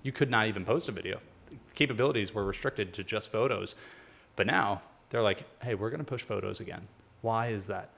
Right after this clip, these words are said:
It's because they know that short form is having its day, but it's also losing its day in the realm of what people should be consuming and what they want to be consuming. And I think what Eamon's doing a really great job of, and, and when you look at those posts,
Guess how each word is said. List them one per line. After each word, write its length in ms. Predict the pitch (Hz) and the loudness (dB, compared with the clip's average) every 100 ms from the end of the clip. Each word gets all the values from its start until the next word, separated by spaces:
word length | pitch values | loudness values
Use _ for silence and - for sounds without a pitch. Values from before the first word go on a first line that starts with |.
| - - | -18 -10
It's 100 | 107 | -8
because 220 | - 117 | -4 -2
they 120 | 123 | -2
know 180 | 117 143 | 0 0
that 140 | - | -2
short 260 | - 120 113 | -2 -4 -2
form 180 | 127 117 | -2 -2
is 120 | 101 | -4
having 400 | - 110 110 113 | -2 0 0 0
its 160 | 104 101 | -2 -4
day, 280 | 98 104 | -2 0
but 200 | 117 110 | 0 0
it's 180 | 104 - | -2 -4
also 280 | 101 127 139 | -4 -2 -2
losing 500 | 147 170 175 127 107 | 0 -2 0 0 0
its 200 | 98 - | -2 -4
day 320 | - 92 - - - - - - - - | -6 -6 -6 -12 -20 -20 -20 -20 -20 -8
in 280 | 135 123 123 - - | -2 0 -2 -6 -8
the 80 | 117 | -4
realm 380 | 104 107 101 101 | 0 2 2 2
of 140 | 95 - 98 | -2 -4 -8
what 260 | 95 107 - | 2 2 0
people 220 | - 107 | -4 -2
should 160 | 95 101 | -2 -2
be 80 | 98 | -4
consuming 440 | 95 - 104 101 | -4 -2 -2 0
and 120 | 95 | 2
what 80 | 113 | 4
they 100 | 127 | 4
want 300 | 107 98 95 | 4 0 -2
to 60 | 98 | -6
be 80 | |
consuming. 580 | 92 92 85 101 92 85 - - - | -8 -8 -6 -6 -6 -8 -12 -14 0
And 80 | |
I 60 | 110 | 4
think 200 | 107 139 - | 4 2 4
what 200 | 117 113 | 4 4
Eamon's 360 | 110 110 101 92 | 4 4 4 2
doing 280 | 107 101 104 | 2 2 2
a 80 | 98 | 2
really 380 | 95 104 110 107 | 2 4 6 6
great 140 | 107 | 6
job 180 | 104 98 | 8 8
of, 260 | 98 95 92 - | 6 4 -4 -4
and, 200 | 107 98 | -4 0
and 180 | 101 98 | 2 4
when 120 | 107 | 4
you 80 | 110 | 4
look 120 | 110 | 6
at 40 | |
those 180 | 101 92 | 6 4
posts, 340 | - 110 98 | 8 8 8